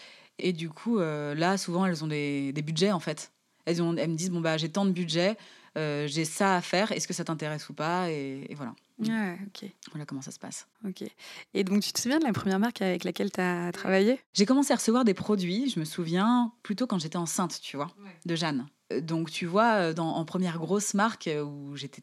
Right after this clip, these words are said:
Speaker 1: trop contente, je me souviens, euh, c'est Baby Zen, tu sais, la yo-yo, qui me contacte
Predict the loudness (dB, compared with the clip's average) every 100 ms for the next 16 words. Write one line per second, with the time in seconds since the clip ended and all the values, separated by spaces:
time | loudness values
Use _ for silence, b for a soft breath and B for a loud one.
0 | -16 -14 -8 -8 -6 -6 -4 -4 -6 -8
1 | -6 -2 -4 B B B -8 -6 -4 -6
2 | -8 -10 -10 -4 0 0 2 2 2 2
3 | 0 2 2 2 0 -4 -6 -6 -6 -2
4 | -2 -2